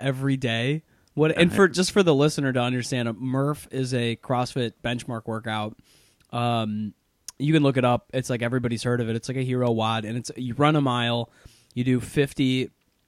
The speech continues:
pull-ups. Oh no, pardon me, a hundred pull-ups, two hundred, uh, push-ups, and then three hundred air squats, and then you run another mile. And this dude is doing it with a weighted vest on, which some crazy people do.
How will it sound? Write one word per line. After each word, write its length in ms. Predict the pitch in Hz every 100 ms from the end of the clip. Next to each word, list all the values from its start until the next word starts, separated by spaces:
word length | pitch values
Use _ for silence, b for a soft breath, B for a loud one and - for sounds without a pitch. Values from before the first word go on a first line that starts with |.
| _ _ - - -
pull-ups. 640 | - 131 123 117 - - - _ -
Oh 40 |
no, 140 | 175 151
pardon 240 | - 185
me, 80 | 160
a 100 | 113
hundred 360 | - 185 214 135
pull-ups, 500 | 113 104 104 - - b b b b _ _ -
two 240 | 180 185
hundred, 480 | 175 156 135 120 123 _
uh, 1080 | 123 123 120 117 113 110 110 107 107 107 104 - _ _ _ _ _ _ -
push-ups, 680 | 165 165 - 95 - - - _ -
and 140 | 127
then 140 | 131 120
three 240 | 127 135
hundred 280 | 139 131 120
air 220 | 95 113 123
squats, 580 | - 104 87 82 - - _ _ _ _
and 340 | 131 131 123 117
then 140 | 127
you 100 | 120
run 180 | 120 117
another 300 | 117 113 113
mile. 400 | 110 107 101 92
And 280 | 139 131 127
this 240 | 127 143 -
dude 240 | 147 135
is 120 | 123
doing 180 | 127 123
it 80 | 120
with 100 | 120
a 40 |
weighted 340 | 110 120 117 110
vest 240 | 123 131
on, 140 | 113
which 120 | 120 -
some 340 | 175 165 160
crazy 400 | - 143 143 139
people 300 | 127 123 120
do. 360 | 117 135 87